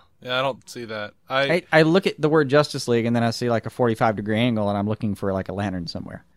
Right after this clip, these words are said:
Speaker 1: Uh-huh.
Speaker 2: I would, I would be looking for an X, but we know Mar-, Manhunter's not there, so.
Speaker 1: <laughs> Yeah, I don't know. It, it, um, I don't
Speaker 2: Yeah.
Speaker 1: think there is an actual, like, I was like, I don't think there is actually a definitive, uh,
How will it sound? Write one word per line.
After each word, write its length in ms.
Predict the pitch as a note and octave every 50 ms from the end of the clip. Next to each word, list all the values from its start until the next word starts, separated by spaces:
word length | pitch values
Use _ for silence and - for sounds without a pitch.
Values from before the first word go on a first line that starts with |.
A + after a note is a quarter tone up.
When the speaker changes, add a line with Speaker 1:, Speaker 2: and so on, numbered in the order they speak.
| _ -
Speaker 1:
Uh-huh. 320 | B2 A#2+ A#2 B2 A2+ G#2+ A2+ - _ _ _ -
Speaker 2:
I 160 | - - A2
would, 200 | A2+ C3 D3 C#3 _ -
I 80 | B2+ A#2+
would 120 | B2 B2
be 100 | A#2 C3+
looking 280 | C3 C3 B2+ - B2 A#2
for 140 | - B2 A2+
an 60 | A2+ A#2+
X, 300 | A2+ G#2 - - - -
but 180 | - G#2 G2 - _ _ - _ _ _ -
we 120 | - A2 G#2+
know 140 | G#2+ G#2+
Mar-, 220 | G#2 G2+ G#2+ A2 -
Manhunter's 460 | A2+ G#2+ G#2+ G#2 G#2+ G#2+ G2+ G2 G2 A2
not 160 | G#2+ G2+ -
there, 260 | - A2 F#2+ E2+ E2 - - -
so. 80 | - - - - _ _ _ - - - -
Speaker 1:
<laughs> 760 | - E3+ C#3 - - F#3 E3+ - _ - F3+ D3+ - - - F3 - D3 - - - - - - _ _ _ _ - - - - - - - - - _ -
Yeah, 360 | - C3+ C#3 C#3 C3+ C3 C#3
I 40 | C#3+
don't 140 | C#3 B2+ A#2
know. 160 | A2+ A2 A#2
It, 300 | B2 C#3 D3 B2+ G#2 -
it, 200 | A#2+ D3 C#3+ - _ _ _ _ - C3+
um, 500 | C3+ C3 B2 A#2+ A#2 A2+ A2 G#2+ G#2+ G#2 _ _ _ _ - -
I 60 | D3
don't 120 | G3 A3+
Speaker 2:
Yeah. 80 | A#3+ A#3
Speaker 1:
think 100 | G#3+ F#3+
there 120 | F3+ D#3 C#3
is 180 | C#3+ D3 C3+
an 120 | B2+ A2+ A#2
actual, 480 | A#2 A#2 A#2 - - - C3 B2 A#2+ A#2
like, 300 | A2+ A2+ A2 G2+ - - -
I 100 | C#3+ D#3+
was 200 | E3 D#3 D3 -
like, 200 | D3+ B2+ A2 _ _ _ _ _ _ -
I 40 | -
don't 100 | G3+ G3+
think 100 | F#3+ E3+
there 100 | E3 D#3
is 160 | D3+ D3 C3 C3+
actually 300 | B2 A#2 - - C3+ A#2+
a 20 |
definitive, 580 | G#2+ A2+ - - C#3 C3 B2+ A#2 A#2+ A2+ A2 A2 G#2 - -
uh, 260 | B2 A#2 A2 A2 A2